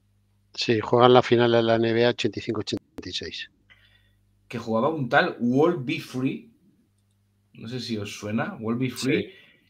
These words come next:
Speaker 2: que era Lloyd
Speaker 3: Ajá.
Speaker 2: Ber-, Lloyd, Lloyd Bernard Free, que por lo que veo es un jugadorazo, porque en media de carrera veinte puntos por partido.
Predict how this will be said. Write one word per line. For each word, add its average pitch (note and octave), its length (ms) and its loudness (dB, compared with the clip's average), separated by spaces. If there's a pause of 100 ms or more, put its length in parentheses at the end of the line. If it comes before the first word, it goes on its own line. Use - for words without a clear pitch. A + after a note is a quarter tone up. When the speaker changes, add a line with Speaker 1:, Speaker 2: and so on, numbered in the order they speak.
(220)
Speaker 2:
que C#3 80 -2
era C3+ 160 4
Lloyd D3+ 280 4
Speaker 3:
Ajá. C#3 120 -4
Speaker 2:
Ber-, C#3+ 340 2
Lloyd, C#3+ 500 0
Lloyd D3 280 0
Bernard D3 300 0
Free, - 420 -4 (1700)
que - 100 -16
por G2+ 160 -10
lo G2+ 60 -10
que G#2 60 -8
veo G#2+ 80 -4
es C3+ 60 -4
un D#3+ 120 -6
jugadorazo, B2+ 520 0
porque G#2 240 -6
en G2+ 80 -6
media A2+ 240 0
de A#2 100 -2
carrera A#2 300 -2
veinte C#3 240 -6
puntos A2 720 -6 (280)
por A2+ 140 -4
partido. A2 540 -6